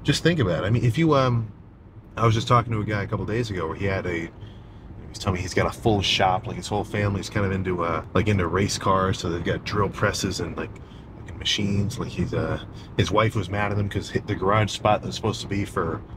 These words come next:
her car has, like, an old Corvette in it and everything else. Like, just, and the guy's been doing this for years.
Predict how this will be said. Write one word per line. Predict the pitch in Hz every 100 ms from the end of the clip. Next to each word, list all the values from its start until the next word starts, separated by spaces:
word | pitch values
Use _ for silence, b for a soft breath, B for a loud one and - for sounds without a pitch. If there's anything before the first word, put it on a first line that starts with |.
| - -
her | - 113
car | - 107 104 104 113 -
has, | 98 92
like, | 90
an |
old | 95 98
Corvette | - 95 87 104 104
in |
it | 104
and |
everything | 90 98 95
else. | 95 98 -
Like, | 98
just, | 139 127 - - - - B B B B
and | 120
the | 117
guy's | 151 160
been | 123 110
doing | 151
this | 92
for | 90 -
years. | - 101 - -